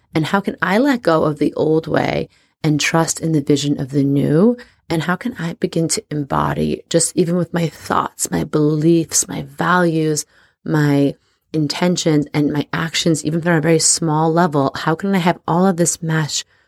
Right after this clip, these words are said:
just a little bit more of the world I wanna live in? How can I be the change, right, that I wanna see in the world?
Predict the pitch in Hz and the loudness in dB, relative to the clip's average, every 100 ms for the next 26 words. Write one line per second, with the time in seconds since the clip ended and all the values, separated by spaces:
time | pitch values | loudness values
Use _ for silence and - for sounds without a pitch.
0 | _ - - 165 170 185 202 170 165 151 | _ -10 -2 0 2 2 2 4 2 2
1 | 143 147 143 139 151 143 143 143 - - | 0 2 4 4 2 0 -2 -2 -2 -2
2 | - - 156 - 165 175 175 160 135 156 | -2 -4 -8 -2 -2 0 0 -2 0 0
3 | 160 - - - - - - - 143 139 | 2 0 -2 -2 -2 -2 -4 -4 -2 0
4 | 143 143 143 143 - 151 147 139 143 143 | 0 0 2 0 0 2 2 4 4 2